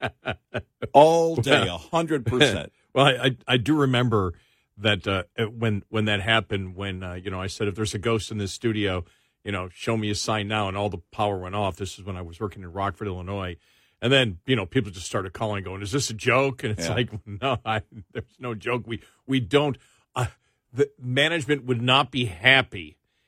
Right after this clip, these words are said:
Speaker 2: if we somehow shut down the station
Speaker 1: <laughs> Yeah,
Speaker 2: for two or
Speaker 1: right.
Speaker 2: three seconds
Speaker 1: Yeah.
Speaker 2: to, you know, to, to make a Halloween bit.
Speaker 1: Oh, what,
Speaker 2: And,
Speaker 1: well,
Speaker 2: and,
Speaker 1: it's,
Speaker 2: and
Speaker 1: it
Speaker 2: this
Speaker 1: would be an F C C viola-, a
Speaker 2: Right.
Speaker 1: violation.
Speaker 2: And, and
Speaker 1: Yeah.
Speaker 2: the, and then this, this guy calls me, says,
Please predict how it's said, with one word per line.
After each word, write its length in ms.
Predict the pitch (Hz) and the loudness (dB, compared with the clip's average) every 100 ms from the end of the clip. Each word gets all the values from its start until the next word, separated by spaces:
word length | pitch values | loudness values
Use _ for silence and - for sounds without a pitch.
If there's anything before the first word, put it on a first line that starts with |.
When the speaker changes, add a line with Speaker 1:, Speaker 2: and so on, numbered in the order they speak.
| _ | _
Speaker 2:
if 540 | - 117 107 107 98 - _ | -2 0 2 0 -4 -16 _
we 260 | 117 113 113 | -10 -6 -4
somehow 600 | - 135 131 123 110 104 - _ | -2 -2 0 4 4 2 -4 _
shut 500 | - - - 170 156 | -8 -2 2 2 2
down 280 | 160 147 131 | 2 2 0
the 60 | |
station 680 | - - 131 120 - 110 95 | -4 2 4 4 0 -4 -2
Speaker 1:
<laughs> 40 | 101 | 0
Yeah, 120 | 156 - - | 0 -2 -6
Speaker 2:
for 100 | 127 | -2
two 200 | 123 98 | 0 2
or 60 | 151 | 2
Speaker 1:
right. 80 | 101 | 2
Speaker 2:
three 200 | 131 135 | 0 -2
seconds 640 | 107 - 123 - 107 98 113 | 0 0 0 -2 -6 -2 2
Speaker 1:
Yeah. 220 | 117 80 - _ - | 2 0 -10 _ -4
Speaker 2:
to, 80 | 143 | -2
you 60 | 135 | 0
know, 160 | 117 | -2
to, 300 | 117 - 135 120 | -2 -2 -2 -2
to 100 | - | -2
make 280 | 139 143 139 | 0 0 0
a 180 | 120 110 | 0 0
Halloween 640 | 95 131 139 127 123 110 95 | 2 2 2 0 0 -2 -2
bit. 400 | 82 127 95 - | 2 4 2 4
Speaker 1:
Oh, 200 | 127 131 - | 6 6 0
what, 180 | 175 - | -2 2
Speaker 2:
And, 140 | 120 - | 2 6
Speaker 1:
well, 120 | 143 | 6
Speaker 2:
and, 80 | 165 | 6
Speaker 1:
it's, 180 | 156 | 2
Speaker 2:
and 100 | 143 | 4
Speaker 1:
it 40 | 135 | 4
Speaker 2:
this 80 | 131 | 4
Speaker 1:
would 120 | 147 | 2
be 260 | 160 147 139 | 0 0 -2
an 120 | 123 | -2
F 120 | 127 107 | -4 -6
C 200 | - 117 | -6 -6
C 200 | - 110 | -6 -2
viola-, 400 | 110 101 90 107 | 0 0 0 -4
a 60 | 127 | -4
Speaker 2:
Right. 80 | |
Speaker 1:
violation. 540 | 95 95 117 95 - 107 _ - | 0 2 2 0 -4 -14 _ -2
Speaker 2:
And, 100 | 123 | 0
and 180 | 123 131 | 4 4
Speaker 1:
Yeah. 60 | 123 | 2
Speaker 2:
the, 80 | - | 0
and 120 | 123 123 | 0 2
then 220 | 113 101 | 0 0
this, 200 | 117 - - | -2 -2 -2
this 160 | 120 - | -4 0
guy 200 | 113 101 | 0 0
calls 300 | 110 107 98 | 0 -2 -2
me, 60 | 92 | -6
says, 260 | 101 90 | -6 -8